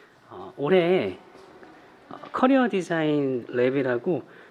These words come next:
세미나실을 새로 만들었습니다. 총 다섯 개 세미나실을 만들었는데, 보시면,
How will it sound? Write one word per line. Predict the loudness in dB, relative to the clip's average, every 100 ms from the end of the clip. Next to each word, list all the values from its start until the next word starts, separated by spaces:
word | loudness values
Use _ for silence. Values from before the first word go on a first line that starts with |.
| -10
세미나실을 | -4 0 2 0 0 -2
새로 | -2 -2
만들었습니다. | -2 -2 -4 -4 -8 -6 -8 -10 -18 -20 -20 -20 -20 -20
총 | -10 -8
다섯 | -4 0 0 0
개 | 0 0 0
세미나실을 | -2 0 -2 -2 -4
만들었는데, | -4 -4 -4 -6 -6 -4 -4 -6 -16 -20 -20 -20 -20 -20 -20 -20
보시면, | -18 -14 -12 -6 -4